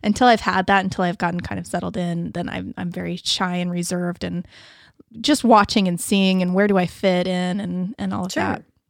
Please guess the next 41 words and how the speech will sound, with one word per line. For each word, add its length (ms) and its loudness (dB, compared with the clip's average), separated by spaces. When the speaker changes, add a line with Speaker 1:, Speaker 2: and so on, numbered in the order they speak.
Speaker 2:
I 100 2
think 160 0
most 180 4
people 220 -2
are. 260 -8
I, 480 4
I, 80 4
I 20 4
even 240 2
think 160 -2
the 80 0
people 420 -4
who 400 -4
tend 320 2
to 160 -2
post, 640 -2
you 80 -6
know, 340 -2
the 160 -8
more 460 -4
explicit 400 0
photos 760 -2
in 480 -6
the 300 -4
chat 280 -6
groups 600 -4
or 600 -4
the 80 -8
people 260 -8
who 80 -4
are 180 -2
the 60 -4
most 240 -6
chatty, 540 0
I 100 0
think 300 -4
they 120 2
have 160 0
that 140 0
same 220 -2
feeling 580 -2